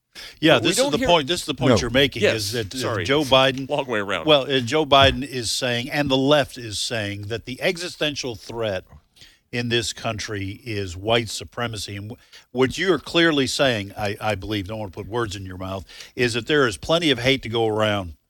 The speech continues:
Speaker 1: And there's pl-, plenty of crime and plenty of lawlessness to go ar-, go around. This, this isn't just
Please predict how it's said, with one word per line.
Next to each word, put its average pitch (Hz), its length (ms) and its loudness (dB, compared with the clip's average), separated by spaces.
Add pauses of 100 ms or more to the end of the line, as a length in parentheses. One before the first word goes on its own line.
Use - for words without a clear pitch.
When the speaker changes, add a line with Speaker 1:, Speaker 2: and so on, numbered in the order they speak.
(760)
Speaker 1:
And 120 140 0
there's 120 260 0
pl-, 135 220 -10
plenty 151 380 2
of 135 340 2
crime 120 520 0
and 117 160 -10
plenty 131 300 -6
of 120 140 -4
lawlessness 117 640 -6 (460)
to - 80 -8
go 113 220 2
ar-, 117 340 2
go 117 260 2
around. 107 540 2
This, 110 260 -6 (560)
this 120 380 -4
isn't 165 420 2
just 123 540 2